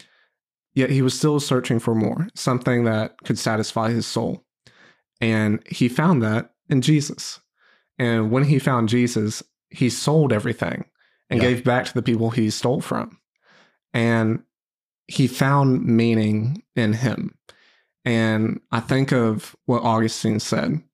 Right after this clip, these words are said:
Speaker 1: He said, "Our hearts are restless until they rest in thee," talking about
Speaker 2: Mm.
Speaker 1: God.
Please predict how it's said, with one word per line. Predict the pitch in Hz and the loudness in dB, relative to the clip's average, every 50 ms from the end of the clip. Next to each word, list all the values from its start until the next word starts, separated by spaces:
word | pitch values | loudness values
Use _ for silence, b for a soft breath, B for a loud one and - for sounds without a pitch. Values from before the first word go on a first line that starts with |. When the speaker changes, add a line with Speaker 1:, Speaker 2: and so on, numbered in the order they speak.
| _ _ b b b b b b | _ _ b b b b b b
Speaker 1:
He | b 120 | b -4
said, | 113 - - 127 117 113 110 107 104 131 147 - b b b b b b b b b b b _ _ _ _ _ - | -2 0 0 0 2 2 0 0 -2 -4 -6 -8 b b b b b b b b b b b _ _ _ _ _ -4
"Our | 113 113 110 | -2 -2 -2
hearts | - - 131 131 139 139 - - | 0 0 0 0 0 -2 -2 -2
are | - 135 123 | 0 0 2
restless | 113 113 110 104 - - - 117 120 151 - - - - _ _ - | 2 2 0 0 -4 -4 -4 -4 -4 -4 -6 -10 -16 -18 _ _ -4
until | - 123 113 - 123 113 113 113 110 110 113 - | -2 -2 0 2 2 2 2 2 0 -2 -2 -2
they | 123 120 110 | 0 0 2
rest | 110 113 113 113 117 - - - - | 2 2 0 0 -2 -4 -8 -10 -6
in | - 123 110 107 | -2 0 0 0
thee," | - 104 - - 139 170 - _ _ _ | 0 0 0 -2 -4 -4 -6 _ _ _
talking | - 127 107 - - 110 | -4 -4 -4 -2 -4 -4
about | 113 113 - - - | -4 -4 -4 -4 -4
Speaker 2:
Mm. | 101 | -2
Speaker 1:
God. | 104 101 101 98 - | -2 0 0 -2 -4